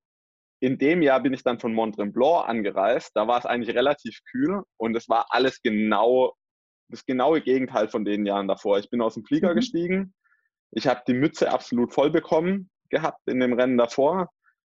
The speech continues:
Speaker 1: Ich hatte das Gefühl gehabt, ich mach, die Flugzeugtür geht auf und jeder, der da schon mal war, weiß, dieses unglaubliche Gefühl, auf diesem kleinen Airport in Hawaii zu landen. Die Flugzeugtür geht auf, es ist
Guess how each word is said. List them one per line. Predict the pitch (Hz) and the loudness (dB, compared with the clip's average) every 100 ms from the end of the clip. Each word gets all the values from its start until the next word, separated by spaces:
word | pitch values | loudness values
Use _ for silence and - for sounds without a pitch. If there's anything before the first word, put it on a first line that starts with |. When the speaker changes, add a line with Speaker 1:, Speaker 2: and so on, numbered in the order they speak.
| _ _ _ - | _ _ _ -10
Speaker 1:
Ich | - | -2
hatte | 131 | 0
das | 135 - | 0 -2
Gefühl | 123 - 160 | -4 2 4
gehabt, | 151 156 - - | 4 0 -2 -6
ich | - | -2
mach, | 120 131 _ _ | -2 -2 _ _
die | 123 | -2
Flugzeugtür | - 147 156 160 156 - 139 | 0 -2 0 0 2 2 2
geht | 139 - | 4 4
auf | 120 170 - | 4 4 0
und | 110 113 110 | -2 -2 2
jeder, | 143 160 | 2 4
der | 127 127 | 4 4
da | 123 | 2
schon | - 123 | -2 -4
mal | 120 113 98 | -2 0 0
war, | 104 131 180 180 147 | 0 0 -2 -8 -10
weiß, | 107 113 143 156 - | -2 0 0 -2 -10
dieses | 131 - 127 | -18 -18 -20
unglaubliche | - 156 165 127 135 131 - 110 | -12 -10 -2 0 0 -2 -8 -12
Gefühl, | - 156 170 | -8 -4 0
auf | 123 - | 0 -2
diesem | - 110 | -14 -4
kleinen | 113 123 131 | 0 0 0
Airport | 95 - 131 - | -2 0 -2 -2
in | 113 | -4
Hawaii | 113 113 123 | -2 0 0
zu | - | -2
landen. | 101 107 113 147 147 _ _ _ _ _ 123 | -4 -4 -6 -14 -14 _ _ _ _ _ -6
Die | |
Flugzeugtür | - 156 - 151 - 139 | 0 -2 2 0 2 2
geht | 131 123 | 2 2
auf, | 120 139 180 - _ | 2 2 0 -8 _
es | 113 | -4
ist | 123 | -4